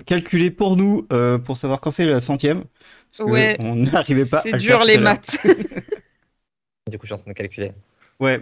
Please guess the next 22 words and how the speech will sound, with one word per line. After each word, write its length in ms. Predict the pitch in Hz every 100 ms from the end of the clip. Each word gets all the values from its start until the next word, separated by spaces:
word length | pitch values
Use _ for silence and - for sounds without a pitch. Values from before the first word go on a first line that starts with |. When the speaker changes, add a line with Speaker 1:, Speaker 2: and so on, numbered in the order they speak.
| -
Speaker 1:
bah, 300 | 131 127 127
écoute, 240 | 135 131 147
je 60 | 120
vais 80 | 131
faire 160 | 151
la 60 | 143
présentation, 560 | 131 131 135 131 147 147
tu 140 | -
calcules 380 | 131 117 151 147
et 40 |
tu 140 | - 123
nous 60 |
dis. 220 | 143 180 _ _ _ -
Speaker 3:
Ça 120 | -
fait 120 | -
dans 100 | 104
moins 160 | 107 107
d'un 140 | 107
an. 180 | 101 113 _ _ _ _ _ _ _ _ _
Speaker 1:
Bien 320 | 151 107 135 139
vu. 160 | 135
Speaker 2:
Oui. 140 | 151